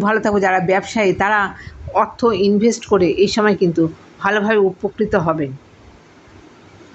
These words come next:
ইনভেস্ট করতে পারেন। যারা শেয়ার মার্কেটে আছেন তারা কিন্তু অর্থ এই সময় ইনভেস্ট করতে,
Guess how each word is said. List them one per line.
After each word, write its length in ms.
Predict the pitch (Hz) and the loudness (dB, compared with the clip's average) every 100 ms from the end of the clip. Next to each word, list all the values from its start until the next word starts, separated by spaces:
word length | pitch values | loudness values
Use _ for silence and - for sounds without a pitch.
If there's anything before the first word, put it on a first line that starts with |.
| - - | -20 -4
ইনভেস্ট 400 | 233 240 240 247 - | 0 4 4 2 -2
করতে 240 | 208 - 190 | -2 0 0
পারেন। 180 | 185 | 0
যারা 140 | 185 214 | 0 0
শেয়ার 320 | - 240 233 | 0 0 0
মার্কেটে 420 | 240 226 226 214 | 0 -2 -4 -2
আছেন 280 | 208 190 185 180 | -2 -2 -4 -4
তারা 220 | 190 202 | -2 -2
কিন্তু 320 | 202 196 180 160 - - - - | -2 -4 -2 -4 -8 -20 -12 -4
অর্থ 300 | 202 - 240 | -4 0 2
এই 160 | 208 | 2
সময় 320 | 196 208 202 196 - - - - - - - | 2 0 0 -2 -8 -18 -20 -20 -20 -10 0
ইনভেস্ট 380 | 214 220 240 - | 4 4 2 0
করতে, 260 | 220 214 | -4 0